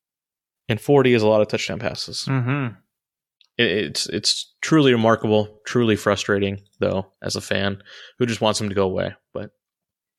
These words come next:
Speaker 2: He
Speaker 1: he,
Speaker 2: says
Speaker 1: he's
Speaker 2: never.
Speaker 1: Uh, so Tampa, despite being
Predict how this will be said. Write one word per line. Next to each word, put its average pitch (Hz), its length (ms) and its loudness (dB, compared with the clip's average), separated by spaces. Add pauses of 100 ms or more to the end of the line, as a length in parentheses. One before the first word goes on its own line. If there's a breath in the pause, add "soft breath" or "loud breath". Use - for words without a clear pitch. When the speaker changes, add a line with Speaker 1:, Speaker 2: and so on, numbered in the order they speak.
(600)
Speaker 2:
He 135 80 -2
Speaker 1:
he, 131 40 0
Speaker 2:
says 123 240 0
Speaker 1:
he's 143 80 0
Speaker 2:
never. 147 300 0 (1080 soft breath)
Speaker 1:
Uh, 92 220 -8
so 104 220 -4
Tampa, 139 420 0
despite 123 440 -2
being 113 500 -2